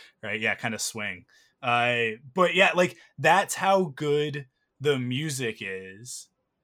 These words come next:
in Ghostbusters, that, like, that there's an amazing original song that everybody just forgets about. <laughs>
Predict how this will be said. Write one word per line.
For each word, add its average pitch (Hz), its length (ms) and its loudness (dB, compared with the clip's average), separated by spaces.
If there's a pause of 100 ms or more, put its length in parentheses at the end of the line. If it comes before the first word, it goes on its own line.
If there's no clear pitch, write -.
(100)
in 135 320 0
Ghostbusters, 117 1200 -6 (400)
that, 139 420 0
like, 123 420 0
that 135 280 0
there's 147 300 4
an 160 140 -2
amazing 147 1000 -2 (100)
original 131 800 -6
song 98 640 -4 (360)
that 139 140 2
everybody 135 360 -2
just 123 180 -4
forgets 101 320 -10
about. 110 300 -16
<laughs> 127 80 -14